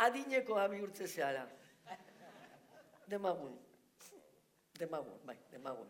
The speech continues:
Zuk imaginatu. Bueno, pues, egun hortan, pues, eh, em,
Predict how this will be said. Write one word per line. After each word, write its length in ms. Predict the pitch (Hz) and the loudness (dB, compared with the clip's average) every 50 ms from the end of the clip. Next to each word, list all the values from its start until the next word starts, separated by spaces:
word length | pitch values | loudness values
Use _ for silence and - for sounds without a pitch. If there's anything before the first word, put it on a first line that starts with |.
| - - | -14 -14
Zuk 220 | - 185 190 180 | -10 -10 -4 0
imaginatu. 640 | 165 180 175 - 160 160 170 143 - - - - - - _ - - - - 135 - - _ - - - - - - - - - - - - - | 2 2 2 0 -4 -6 -6 -6 -6 -8 -12 -14 -16 -18 _ -16 -14 -14 -14 -14 -18 -18 _ -20 -18 -12 -10 -8 -8 -8 -8 -8 -10 0 6 8
Bueno, 240 | 277 220 170 165 | 8 8 8 6
pues, 240 | - 262 254 - - - - - | 8 8 8 8 6 -2 0 6
egun 320 | - 226 226 226 269 294 294 | 8 8 8 8 6 6 8
hortan, 500 | 277 277 277 269 269 302 277 262 269 294 - - - - - - | 8 8 8 8 8 8 8 8 8 4 2 -6 -12 -14 -8 -4
pues, 180 | - 214 208 - - | -2 -2 0 2 4
eh, 260 | 214 214 208 202 - - | 4 6 4 4 4 4
em, 320 | 214 214 208 214 214 | 4 4 2 0 -6